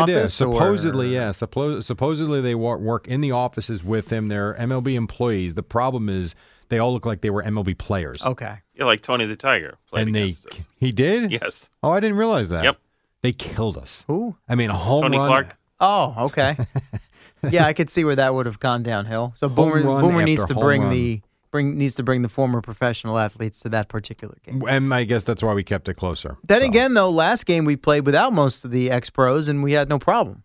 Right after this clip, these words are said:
Speaker 2: against Port Authority.
Speaker 3: And th-, yeah, that was a shocker.
Speaker 1: It
Speaker 2: I
Speaker 1: was.
Speaker 2: don't know
Speaker 1: Did they
Speaker 2: if it was
Speaker 1: look
Speaker 2: a
Speaker 1: like they were a
Speaker 2: shocker.
Speaker 1: good
Speaker 2: We played a
Speaker 1: team?
Speaker 2: good game.
Speaker 3: They did.
Speaker 2: Oh, yeah, those guys were jacked.
Speaker 1: And you beat them.
Speaker 2: We
Speaker 1: That's
Speaker 2: beat
Speaker 1: 'cause
Speaker 2: them
Speaker 1: Boomer
Speaker 2: hand-,
Speaker 1: kept
Speaker 2: yeah.
Speaker 1: them off balance.
Speaker 2: Comfortably.
Speaker 3: Yeah, he did. He does.
Speaker 2: Yeah.
Speaker 3: He changes the, uh,
Speaker 2: See,
Speaker 3: pitching
Speaker 2: now,
Speaker 3: angle and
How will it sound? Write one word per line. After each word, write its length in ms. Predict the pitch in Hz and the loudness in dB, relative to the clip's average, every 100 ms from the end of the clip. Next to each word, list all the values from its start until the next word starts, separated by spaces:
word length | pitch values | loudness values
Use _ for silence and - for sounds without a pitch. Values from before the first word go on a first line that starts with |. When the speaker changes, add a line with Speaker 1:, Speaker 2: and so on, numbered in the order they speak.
| _ | _
Speaker 2:
against 300 | 131 120 107 | -10 -8 -6
Port 160 | - 190 | -4 -2
Authority. 300 | - - - | -2 -6 -6
Speaker 3:
And 100 | 107 | -6
th-, 140 | 107 87 | -6 -4
yeah, 180 | 104 | -2
that 160 | 87 104 | 0 0
was 160 | 110 98 | -2 -6
a 60 | |
shocker. 480 | 92 82 60 67 65 _ _ _ _ _ - | -8 -6 -6 -8 -20 _ _ _ _ _ -2
Speaker 1:
It 60 | |
Speaker 2:
I 100 | 131 | 2
Speaker 1:
was. 320 | 139 135 - - | 2 2 0 0
Speaker 2:
don't 100 | - | 2
know 80 | 139 | 4
Speaker 1:
Did 20 | |
they 60 | |
Speaker 2:
if 20 | 165 | 4
it 40 | |
was 100 | 147 | 2
Speaker 1:
look 100 | 156 | 2
Speaker 2:
a 40 | |
Speaker 1:
like 100 | 170 | 2
they 100 | 143 | 4
were 20 | 165 | 4
a 40 | 185 | 4
Speaker 2:
shocker. 60 | 185 | 4
Speaker 1:
good 80 | 226 | 4
Speaker 2:
We 40 | |
played 160 | 175 220 | 4 4
a 20 | |
Speaker 1:
team? 100 | 185 | 4
Speaker 2:
good 140 | 240 | 0
game. 280 | 208 277 196 | -2 0 2
Speaker 3:
They 120 | 117 | 2
did. 340 | 120 127 151 - - | 2 0 -2 -4 2
Speaker 2:
Oh, 140 | 165 | 4
yeah, 180 | 120 98 | 2 -2
those 160 | 120 | -2
guys 220 | 120 110 85 | 0 -2 -2
were 80 | - | -12
jacked. 500 | - 120 95 - _ _ _ _ _ _ _ | -2 0 0 -4 _ _ _ _ _ _ _
Speaker 1:
And 160 | - 117 | -6 -4
you 60 | 110 | -2
beat 240 | 135 143 | -2 -4
them. 220 | 80 69 | -6 -6
Speaker 2:
We 80 | 95 | -2
Speaker 1:
That's 120 | 127 127 | -2 2
Speaker 2:
beat 60 | |
Speaker 1:
'cause 40 | 175 | 2
Speaker 2:
them 100 | 156 | 4
Speaker 1:
Boomer 120 | 135 | 4
Speaker 2:
hand-, 140 | 127 113 | 2 2
Speaker 1:
kept 140 | 123 | 0
Speaker 2:
yeah. 40 | 120 | 2
Speaker 1:
them 120 | 120 | 0
off 180 | 117 - | 0 0
balance. 360 | 143 147 101 | 0 0 2
Speaker 2:
Comfortably. 560 | 160 196 147 113 110 95 | 2 2 -2 -2 -6 -2
Speaker 3:
Yeah, 120 | 123 123 | 2 2
he 80 | |
did. 240 | 123 139 76 | 2 0 -2
He 140 | 90 | -2
does. 280 | 107 107 - | 0 -2 -4
Speaker 2:
Yeah. 120 | 117 | -10
Speaker 3:
He 60 | 98 | -10
changes 480 | - 107 107 104 - | -8 -8 -8 -14 -14
the, 260 | 101 101 | -12 -8
uh, 40 | 92 | -10
Speaker 2:
See, 20 | |
Speaker 3:
pitching 320 | - 123 202 | -8 -2 2
Speaker 2:
now, 160 | 190 180 | 4 4
Speaker 3:
angle 140 | 151 | 2
and 140 | 107 | -6